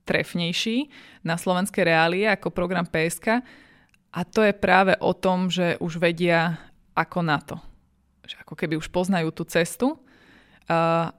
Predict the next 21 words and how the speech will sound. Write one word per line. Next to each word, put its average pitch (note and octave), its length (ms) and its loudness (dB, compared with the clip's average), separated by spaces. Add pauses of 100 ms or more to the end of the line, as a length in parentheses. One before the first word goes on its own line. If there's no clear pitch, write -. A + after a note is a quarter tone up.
a F3+ 80 -4
to - 80 -2
neznamená, F#3 560 2
že F#3 80 0
jedni E3 160 -4
sú F3 160 -6
horší A#3 320 0
alebo F3 160 -2
jedni E3+ 160 -2
sú F3 160 -6
lepší. G#3+ 400 -2
To F3 160 -2
je E3+ 80 -2
naozaj F3 560 0
len E3+ 320 0
o E3 400 -2
neprenosnej F3 640 -4
skúsenosti F3 800 -6 (400)
z E3 200 -8 (600)
toho F#3+ 240 0
parlamentu F3+ 800 0